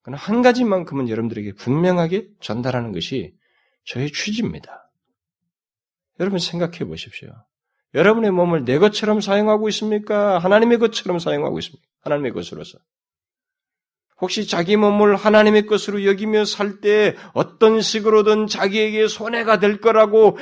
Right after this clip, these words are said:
자기의 사업과 자기 인생에 마이너스가 될 것이라는 생각을 조금이라도 가지고 있습니까? 예수를 믿고 있으면서.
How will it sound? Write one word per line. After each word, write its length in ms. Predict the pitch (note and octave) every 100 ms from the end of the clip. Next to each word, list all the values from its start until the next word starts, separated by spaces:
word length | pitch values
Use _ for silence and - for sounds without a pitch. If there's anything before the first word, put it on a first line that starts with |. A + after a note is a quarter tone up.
| -
자기의 400 | - G#3 F3+ G#3+
사업과 560 | G#3+ A3 A3+ G#3+ A#3 A#3
자기 280 | G#3+ G#3+ A#3
인생에 560 | A#3+ G#3 A#3+ A#3+ A#3 A3+ D4
마이너스가 680 | G3 A3+ B3 A#3+ A#3 A3 A#3+
될 160 | A#3
것이라는 380 | A3+ B3+ B3 A#3+
생각을 680 | A#3+ B3+ C4+ B3+ A#3+ F#4 F#4+
조금이라도 680 | - A#3 A#3+ C4 B3+ A#3+ B3
가지고 400 | A3+ G3+ B3 B3+
있습니까? 540 | B3 C#4+ C4+ - D3
예수를 360 | G#3+ C4+ C#4 B3
믿고 260 | B3+ B3+
있으면서. 640 | C4 - C#4 A#3 - D#2+